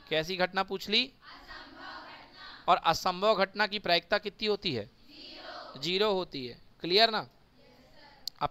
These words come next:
कोई बोले आपसे कि किसी शेर का बच्चा इंसान होने की प्रायिकता बताओ, बताओ शेर का बच्चा इंसान हो सकता है?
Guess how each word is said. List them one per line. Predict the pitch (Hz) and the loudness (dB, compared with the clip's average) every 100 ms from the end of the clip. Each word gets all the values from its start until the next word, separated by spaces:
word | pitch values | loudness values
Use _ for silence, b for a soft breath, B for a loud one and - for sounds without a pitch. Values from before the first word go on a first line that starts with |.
| - | 2
कोई | 208 | 2
बोले | 196 202 220 | 4 4 8
आपसे | 196 180 202 214 220 B B - | 8 6 2 0 -2 B B -4
कि | 185 | 0
किसी | - 190 233 214 | 0 0 0 0
शेर | - 208 220 | 4 6 6
का | 214 226 | 4 4
बच्चा | 208 - 233 220 | 4 2 2 2
इंसान | 208 196 202 214 | 0 -2 2 4
होने | 202 185 185 | 2 -2 -2
की | 175 | -2
प्रायिकता | 165 131 - 135 | 0 0 2 0
बताओ, | 123 120 135 | 0 2 2
बताओ | 175 202 | 4 4
शेर | 190 208 | 4 2
का | 214 214 | 2 2
बच्चा | 208 - | 2 0
इंसान | 190 185 190 190 | -2 -2 -2 -2
हो | 220 | -2
सकता | - - 131 | -4 -2 0
है? | 127 143 | 2 0